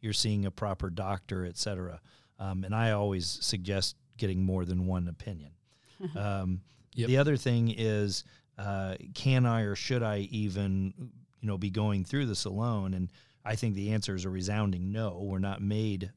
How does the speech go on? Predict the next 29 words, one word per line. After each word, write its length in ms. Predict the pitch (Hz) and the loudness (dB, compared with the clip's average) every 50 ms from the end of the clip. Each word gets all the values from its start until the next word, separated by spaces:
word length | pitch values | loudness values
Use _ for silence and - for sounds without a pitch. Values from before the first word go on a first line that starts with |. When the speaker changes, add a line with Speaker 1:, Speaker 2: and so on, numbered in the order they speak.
| _ - - | _ -8 -4
Speaker 1:
to 120 | - 104 | -4 -2
do 220 | 87 98 110 120 | 0 4 4 6
life 420 | 120 107 95 90 87 92 85 - - | 6 6 4 2 0 -2 -4 -4 -4
by 140 | 104 98 95 | -6 -4 -4
ourselves. 480 | 92 90 - - 98 92 95 107 101 | -2 -2 -2 -2 -2 -2 -4 -4 -4
God 240 | 101 104 92 92 92 | -4 -4 -2 -2 0
makes 220 | 98 95 92 - | 0 0 -2 -2
that 180 | - 92 87 - | -4 -6 -8 -8
clear. 460 | - - - 127 117 104 98 95 110 - _ _ _ _ _ _ _ - | -8 -2 0 2 2 2 0 -2 -4 -8 _ _ _ _ _ _ _ -10
Uh, 320 | 107 101 101 98 95 92 95 98 | -8 -6 -4 -4 -4 -4 -6 -4
we 160 | 101 107 107 | -2 2 2
need 180 | 104 107 104 95 | 4 4 4 2
a 60 | 90 | -2
church 360 | - - 113 107 95 - - | -4 -4 -4 -4 -4 -4 -6
community. 560 | - 107 101 101 101 101 101 104 107 101 98 _ _ - - - _ _ _ - | -2 0 0 2 2 2 0 0 -2 -4 -6 _ _ -20 -20 -20 _ _ _ -14
Uh, 140 | 92 95 95 95 | -10 -8 -6 -2
we 100 | 95 101 | 0 0
need 220 | 101 101 101 92 - | 0 0 0 0 -2
support 400 | - 95 - 110 110 104 98 101 | -4 -4 -4 -4 -4 -4 -2 -2
and 60 | 95 | -4
encouragement. 600 | 90 - - 117 113 110 101 98 101 104 104 101 - _ _ _ _ _ - _ _ - | -4 -2 -2 -2 0 0 0 0 -2 -2 -2 -4 -6 _ _ _ _ _ -20 _ _ -14
Uh, 420 | 101 95 95 95 92 92 92 - - - _ - | -12 -10 -8 -6 -6 -6 -8 -8 -10 -14 _ -8
you 120 | 131 123 | -4 -2
know, 280 | 107 107 104 98 95 - - - - - - _ _ _ _ _ _ _ - - - - - - - - - - - - | -2 -2 -2 -4 -6 -10 -14 -20 -20 -20 -20 _ _ _ _ _ _ _ -20 -20 -18 -16 -16 -18 -18 -20 -20 -20 -16 -8
when 140 | 135 123 117 | -2 0 2
I'm 140 | 110 107 101 | 4 4 4
sharing 460 | - - 147 147 151 151 147 135 127 | 2 2 2 4 4 4 4 4 4
my 120 | 117 107 | 4 4
struggles, 680 | 101 - - - 123 120 107 101 92 92 90 - - | 2 2 4 4 2 2 2 0 -4 -4 -4 -4 -6